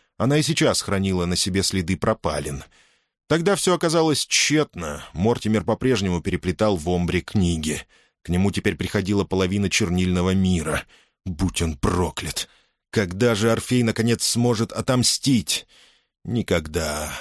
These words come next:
Он чувствовал себя лишь второстепенным персонажем, без влияния на ход истории.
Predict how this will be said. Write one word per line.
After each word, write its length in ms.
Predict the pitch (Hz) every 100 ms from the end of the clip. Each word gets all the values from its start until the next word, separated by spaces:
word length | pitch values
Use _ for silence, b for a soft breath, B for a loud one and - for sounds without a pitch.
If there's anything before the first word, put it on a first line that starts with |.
| B B
Он 200 | 85 104
чувствовал 480 | - 120 - 113 110
себя 260 | - 104 104
лишь 220 | 104 -
второстепенным 840 | - 110 - 113 - 120 110 107
персонажем, 880 | 120 113 - 120 123 101 78 69 - -
без 240 | 82 87
влияния 560 | 80 95 104 113 90 73
на 120 | 78
ход 260 | - 95 -
истории. 720 | 90 - - 95 85 78 -